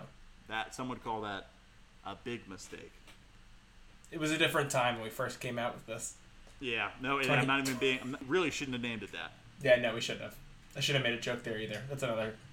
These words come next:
Speaker 2: bad take.
Speaker 1: No, I thought it was a funny joke, and I appreciate it because it, part of me, that's, that's a tough thing with this, is you gotta let go. Part of me is like, "This was very in the spirit of early podcast." We, we toed the line, we tried to toe the line, but bring it back. And I, you know, honestly, in hindsight,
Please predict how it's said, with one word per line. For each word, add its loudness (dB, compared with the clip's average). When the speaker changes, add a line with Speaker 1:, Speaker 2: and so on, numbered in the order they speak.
Speaker 2:
bad 4
take. -6
Speaker 1:
No, 2
I 4
thought 2
it 2
was 0
a -8
funny -2
joke, -2
and -4
I -2
appreciate -4
it -4
because -4
it, -10
part 0
of 0
me, -8
that's, -2
that's -2
a -6
tough 0
thing 0
with -2
this, -2
is -8
you 0
gotta 0
let 0
go. 0
Part 2
of -4
me -2
is -6
like, 0
"This -4
was -6
very 0
in -2
the -2
spirit 0
of -4
early -2
podcast." -6
We, 0
we -2
toed 0
the -2
line, -2
we -2
tried -2
to -10
toe 0
the -4
line, -2
but -4
bring -4
it -4
back. 0
And -4
I, 0
you -4
know, -2
honestly, -4
in -4
hindsight, -2